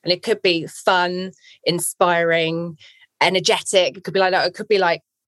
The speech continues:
you know, scientific, serious, whatever. Think about that before you go to that meeting, before you have those conversations, and make sure you turn up that way. And I think we've always thought that is such a brilliant tip.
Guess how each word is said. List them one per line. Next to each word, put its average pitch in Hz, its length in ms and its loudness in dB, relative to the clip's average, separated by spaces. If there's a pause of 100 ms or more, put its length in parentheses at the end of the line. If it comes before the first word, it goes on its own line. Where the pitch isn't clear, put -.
(300)
you 156 140 -8
know, 127 100 -4
scientific, 165 800 -2
serious, 170 380 0
whatever. 170 240 0 (160)
Think 320 200 2
about 277 200 0
that 254 160 0
before 240 460 0
you 196 160 -2
go 131 240 0
to - 160 -10
that 131 260 -2 (160)
meeting, 135 540 -2
before 190 340 -2
you 226 120 -2
have 185 180 -2
those 143 200 0
conversations, 139 760 -2
and 156 80 -2
make 156 180 0
sure 165 120 -6
you 147 100 -2
turn 147 340 -2
up - 200 -4
that 120 260 -4
way. 76 180 -6
And 143 100 -4
I 156 60 -4
think 170 340 0 (320)
we've 196 280 0
always 165 340 2
thought 156 360 0
that 147 160 0
is - 120 -8
such - 280 -2
a 147 60 -4
brilliant 139 540 -2
tip. 92 400 -2